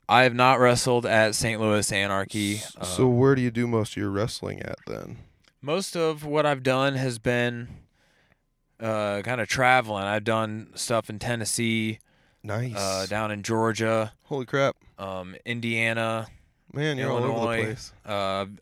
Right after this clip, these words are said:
Speaker 1: I don't have a Missouri license yet.
Speaker 2: Okay.
Speaker 1: Um, 'cause you gotta, you gotta have a license in Missouri and Kentucky and
Speaker 2: Yep.
Speaker 1: other farther off places.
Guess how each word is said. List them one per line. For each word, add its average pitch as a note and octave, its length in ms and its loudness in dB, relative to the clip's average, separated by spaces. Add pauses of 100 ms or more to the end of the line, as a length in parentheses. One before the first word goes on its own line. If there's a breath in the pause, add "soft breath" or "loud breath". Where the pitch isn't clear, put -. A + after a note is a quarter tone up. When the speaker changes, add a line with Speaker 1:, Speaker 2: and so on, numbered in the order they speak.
(100)
Speaker 1:
I A2+ 100 -4
don't B2 180 2
have C#3 160 4
a B2+ 60 -2
Missouri A#2+ 400 2
license A2 520 2
yet. G2 340 -2 (440 soft breath)
Speaker 2:
Okay. A#2 340 -2 (120)
Speaker 1:
Um, F#2+ 400 -8
'cause G2+ 140 -12
you G2 100 -6
gotta, G2+ 220 -4
you G#2 60 0
gotta G#2+ 220 -2
have G2 100 -6
a F#2+ 60 -4
license F#2+ 500 -2
in F#2+ 80 -8
Missouri F#2+ 640 -2
and F2+ 380 -8
Kentucky F2+ 720 -10
and F2+ 280 -18 (200)
Speaker 2:
Yep. A2 300 6
Speaker 1:
other G#2+ 300 -2
farther G2 460 -6
off F#2 260 -4
places. F#2+ 640 -6